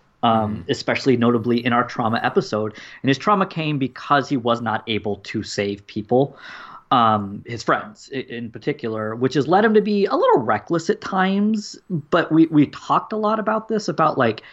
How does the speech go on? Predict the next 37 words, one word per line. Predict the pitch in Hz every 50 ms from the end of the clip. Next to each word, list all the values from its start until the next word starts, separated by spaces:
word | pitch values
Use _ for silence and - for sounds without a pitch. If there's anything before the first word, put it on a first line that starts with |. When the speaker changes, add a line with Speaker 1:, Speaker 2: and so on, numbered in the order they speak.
| - - - - - - - _ _ _ _ _ _ _ - - - -
Speaker 1:
that | 131 135 143 156 165
is | 147 143 131 -
kind | - - - 139 131
of | 123 113
a, | 120
it | 120 123
was | 127 113 127
a | 117
huge | 120 - - - 127 123 120 120 117 117 - -
trauma | - - 113 104 101 101 104 101
for | - - 123 107
him. | 101 110 110 107 113 110 -
And | - 131 110
I | 139 135 127
do | 120 110 104 - 151 156 151
wonder | 147 131 127 123 123 127 120 123 117 117 -
if | 123 110 -
he | - 131 120
could | 117 - - - 143 131 107
get | 139 131 127
into | 123 117 117 - - - 120 117 113
a | 113 110
kind | - - 117 113 110 117
of | 113 113 107 - - - - - - - - -
self-sacrifice | - - - - 175 185 196 - - - - 165 156 - - 160 143 - - 156 147 143 139 139 - -
kind | - - - - 156 143 143 143
of | 139 127 120 123
role | 123 131 127 123 123 123 123 123 123 120 120 - - - - _ _ _ _ _ _ _ _ _ _ _ _ _ _ _ _ _ _ _ _ _ _ _ - - - _ _ _
that, | 147 131 139 - -
that | 135 - -
he | - - 151 143 -
could, | - - - - 143 143 135 131 131 127 123 123 123 -
like | 139 139 131 123
I |
said, | - - 123 110 101 - - 135 117
once | 131 131 131 -
again, | 135 123 117 110 104 -